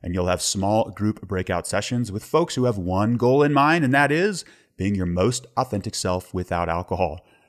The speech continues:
Registration for this event opens up November first. Information for both of these events are at the R E website.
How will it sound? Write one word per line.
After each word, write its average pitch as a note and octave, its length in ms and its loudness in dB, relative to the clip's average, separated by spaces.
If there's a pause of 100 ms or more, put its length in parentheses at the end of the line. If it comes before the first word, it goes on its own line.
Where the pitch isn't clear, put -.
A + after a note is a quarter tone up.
(140)
Registration G2+ 560 0
for G2+ 220 -2
this C#3+ 320 -4
event F#2 380 -4
opens F#2+ 280 -4
up F#2+ 160 -4
November F2 460 -4
first. - 480 0 (400)
Information A2+ 580 2
for A2 140 -2
both F#2+ 240 2
of F2 60 -2
these F2+ 140 -2
events F#2+ 300 -2
are G#2+ 160 -2
at F#2+ 240 -4
the G2 300 -4
R E2+ 320 0
E F2+ 160 -4
website. E2+ 580 -2